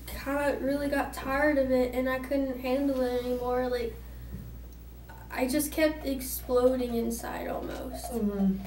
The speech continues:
Speaker 1: Like, I wanted to just run away and just be by myself with someone, you know, and just start my life. Like, I, I was just tired of being
Speaker 2: And
Speaker 1: there.
Speaker 2: Grandma and Grandpa were your biggest hurdles?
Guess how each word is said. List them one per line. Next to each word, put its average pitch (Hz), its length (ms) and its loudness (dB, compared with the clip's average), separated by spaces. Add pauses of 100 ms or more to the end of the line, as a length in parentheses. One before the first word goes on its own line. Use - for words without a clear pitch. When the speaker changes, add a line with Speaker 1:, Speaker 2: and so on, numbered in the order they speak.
(180)
Speaker 1:
Like, 247 340 0 (720)
I 254 120 6
wanted 269 420 6
to 254 320 2
just 262 300 -2 (300)
run 254 380 6
away 247 680 2 (300)
and 254 120 -2
just 254 220 -2 (640)
be 254 220 2
by 262 220 2
myself 254 640 2
with 254 140 -2
someone, 254 480 2
you 247 100 2
know, 262 360 0
and 254 120 0
just 254 200 -4 (600)
start 254 500 4
my 247 100 -4
life. 233 560 -2
Like, 233 240 -4
I, 233 140 -4
I 233 220 -2
was 247 120 2
just - 220 -8
tired 240 520 -2
of 233 200 -4
being 233 500 -4 (240)
Speaker 2:
And 196 140 4
Speaker 1:
there. 190 40 6
Speaker 2:
Grandma 185 360 8
and 180 80 4
Grandpa 175 260 6
were 180 180 4
your 175 120 2
biggest 185 320 0
hurdles? 190 540 2